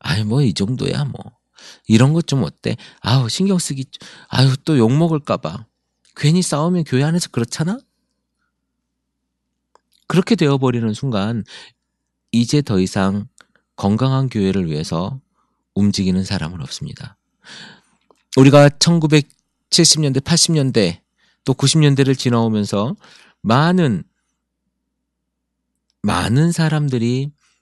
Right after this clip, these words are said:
길거리에서 아니면 남영동에서 목숨을 잃거나 고문당하거나 그렇게 지내왔습니다. 그래서 얻은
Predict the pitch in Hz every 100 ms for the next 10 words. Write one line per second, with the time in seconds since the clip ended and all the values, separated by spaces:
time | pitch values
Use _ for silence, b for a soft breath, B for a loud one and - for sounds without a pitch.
0 | _ _ _ _ _ _ _ _ _ _
1 | - 123 - 127 117 104 98 92 98 -
2 | _ _ 85 98 110 107 101 107 - _
3 | _ _ _ _ _ - 90 90 107 120
4 | 117 110 101 95 123 131 151 _ _ _
5 | _ _ _ _ _ _ _ _ _ _
6 | _ _ _ _ 107 107 - 131 113 101
7 | - 107 87 - - 117 117 113 104 95
8 | 87 87 90 98 b b b _ - 107
9 | - 127 - 101 104 101 - 104 80 -
10 | - _ _ B B B B - 113 120
11 | 180 190 - 175 175 - - 87 95 98
12 | 135 156 175